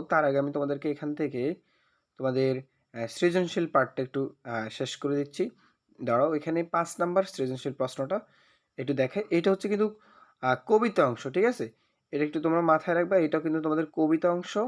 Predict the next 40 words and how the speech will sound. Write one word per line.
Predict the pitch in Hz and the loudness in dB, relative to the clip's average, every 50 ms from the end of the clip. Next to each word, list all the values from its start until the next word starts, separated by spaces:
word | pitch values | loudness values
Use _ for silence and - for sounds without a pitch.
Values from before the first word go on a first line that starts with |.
| - _ _ _ _ _ _ _ _ _ _ _ | -4 _ _ _ _ _ _ _ _ _ _ _
কবিতা | - 151 151 160 160 170 165 | 0 2 2 2 2 2 2
অংশ | 170 165 - 180 | 0 -2 -4 -4
থেকে | 175 180 175 180 | -4 -2 -2 -2
তোমাদের, | 175 180 175 175 170 175 175 175 175 - _ _ _ _ _ _ _ _ _ | 0 0 0 0 0 0 0 0 -2 -6 _ _ _ _ _ _ _ _ _
আহ, | 117 120 117 | -2 0 0
এই | 117 113 113 113 110 107 - _ _ _ _ _ _ _ _ _ _ _ _ _ _ _ _ _ _ _ _ - - - - | 2 0 0 -2 -4 -8 -12 _ _ _ _ _ _ _ _ _ _ _ _ _ _ _ _ _ _ _ _ -20 -20 -20 -18
সেম | - - 190 175 165 | 0 2 4 6 6
একইভাবে | 156 147 147 170 175 175 190 208 | 6 4 4 4 4 4 4 4
প্রশ্ন | 208 - 156 143 - - 160 | 4 2 0 0 0 0 0
থাকবে। | 156 165 156 151 151 180 214 262 - - _ _ - | 0 0 0 2 2 2 2 0 -2 -8 _ _ -8
দেখো, | 120 127 127 - 208 214 247 - _ - | -6 -6 -6 -6 -8 -8 -10 -10 _ -4
এই | 143 143 147 | -2 -2 -2
প্রশ্নগুলো | 147 147 147 143 - 165 165 160 170 196 240 | -2 -2 -4 -4 -2 -2 0 0 0 -2 -2
তোমাকে | 170 - 165 151 143 151 147 | 0 0 0 0 -2 -4 -6
কিন্তু, | - 156 147 147 160 170 165 - - - - - - _ _ _ - | -6 -4 0 0 0 0 -2 -6 -16 -20 -20 -20 -20 _ _ _ -10
আহ, | 135 120 117 117 - | -8 -6 -6 -6 -6
এখান | - 135 - 151 151 151 | -8 -4 -2 -2 0 0
থেকে | 151 196 226 247 | 0 0 0 2
দুইটা, | 196 156 147 147 160 190 220 277 320 311 - - | 4 4 4 4 4 4 4 2 0 -2 -6 -8
অর্থাৎ | - 135 - 170 165 | -8 -4 0 0 2
গল্প | 151 160 160 160 156 180 | 4 4 4 4 4 2
অংশ | 175 175 - | 0 0 0
থেকে | 190 190 196 196 | 0 2 4 4
দুইটা, | 190 196 220 - | 4 4 2 2
কবিতা | - 180 156 151 147 151 | 2 2 2 4 4 4
অংশ | 147 139 - 160 | 2 2 2 0
থেকে | 147 151 151 | 0 2 2
দুইটা, | 143 139 135 135 120 | 2 2 0 0 0
মোট | 127 139 143 147 - | 0 0 0 2 2
চারটা। | 160 147 147 - - 214 220 185 | 0 0 0 0 0 2 2 2
এরপরে | 143 139 - 143 151 139 - | 2 2 0 0 0 -2 -2
যেখান | 131 123 135 127 143 139 139 | -4 -6 -4 -4 -2 -2 -2
থেকে | 151 147 156 | 0 0 0
তুমি | 147 147 143 | 0 0 0
ভালো | 143 139 143 143 - | 2 2 2 2 2
পারো | 170 202 | 0 0
সেখান | 208 - 151 135 131 | 0 0 -2 -2 0
থেকে | 127 135 131 | 2 2 2
একটা, | 123 - - 113 | 2 0 -4 -4
মোট | 113 120 131 127 | -4 -2 -2 -4